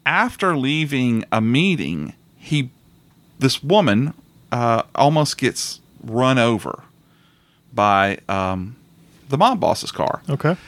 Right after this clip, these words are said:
Speaker 1: And so Joe, being a, a really nice guy in real life, stops to help her. And she's got this, this very exotic look to her and this beautiful French accent.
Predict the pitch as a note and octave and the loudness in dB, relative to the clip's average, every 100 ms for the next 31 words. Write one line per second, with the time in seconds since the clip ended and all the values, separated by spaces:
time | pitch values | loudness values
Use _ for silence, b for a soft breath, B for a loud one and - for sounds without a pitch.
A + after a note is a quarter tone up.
0 | B B _ - B2 A#2+ A#2+ - C3+ A#2+ | B B _ -2 0 2 0 0 2 2
1 | A#2+ A2+ D3+ C#3 B2 C#3 B2 A#2+ A#2+ A2 | 0 0 0 2 0 -2 -2 0 0 -2
2 | - - G2+ - - G#2 A2 G#2 F#2+ F2 | -8 -12 -12 -8 -4 0 2 2 0 -2
3 | G#2 F#2+ F#2 - D3 G#3 C3 - _ - | -2 -2 -4 -2 0 0 -2 -10 _ -16
4 | - - F3 - - - - A2+ - G#3 | -4 0 0 -2 -8 -14 -10 -10 -2 -2
5 | G#3+ - - - _ b b b b b | -2 -6 -10 -10 _ b b b b b
6 | b - A#2 A2 B2 B2+ - G2 - F#2+ | b 0 0 0 -2 -4 -4 -6 -8 -12
7 | - - _ _ - - - C3+ C3+ G#2+ | -12 -16 _ _ -20 -20 -2 2 2 0
8 | G#2+ A2+ A2+ - A2 - - A2 G#2 G2+ | 2 2 2 0 -2 -2 0 2 2 2
9 | G2 G2 F#2+ - - G2+ A#2 A#2+ - G2+ | 2 0 -2 -4 -10 0 2 2 0 -6
10 | - A2+ A2 G#2+ - - F#2+ - - F#2+ | -2 2 2 2 -4 -4 -6 -6 -4 -2
11 | G2+ | -2